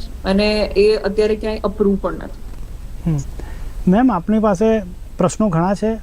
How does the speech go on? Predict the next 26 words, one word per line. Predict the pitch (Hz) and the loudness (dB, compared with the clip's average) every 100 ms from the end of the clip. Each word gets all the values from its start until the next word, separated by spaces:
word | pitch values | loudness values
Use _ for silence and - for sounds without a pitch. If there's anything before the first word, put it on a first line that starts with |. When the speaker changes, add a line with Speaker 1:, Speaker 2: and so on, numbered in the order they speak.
| - | -6
Speaker 2:
હજુ | 147 170 | 0 2
પણ | 185 196 | 2 2
પ્રશ્નો | 180 156 196 | 0 0 0
આવે | 180 185 | 2 2
છે, | 202 | 2
પરંતુ | 190 170 180 185 | 0 0 2 2
આપણી | 160 185 | 0 2
પાસે | 180 165 | 2 2
આજે | 185 160 180 | 2 2 2
થોડા | 170 175 | 2 2
ટેકનિકલ | 170 151 180 180 | 0 0 2 2
કારણસર | 175 165 170 - 175 | 2 0 0 0 2
મોડા | 156 160 | 2 2
થયા, | 160 180 196 - - - | 2 0 0 -6 -10 0
જેથી | 160 185 | 2 2
સમયનો | - 160 175 185 | 2 2 2 2
આપણી | 160 180 | 2 0
પાસે | 175 160 170 | 0 -2 -2
અભાવ | 147 170 | 2 2
છે. | 175 185 202 - - - | 2 -2 -4 -6 -10 -2
આપ | 165 - | 0 2
ખૂબ | 208 247 | 4 4
જ | |
કિંમતી | - 196 185 202 | 2 -2 -2 -2
સમય | 185 190 | -4 -4
કાઢીને | 180 170 185 208 | -4 -2 -2 -2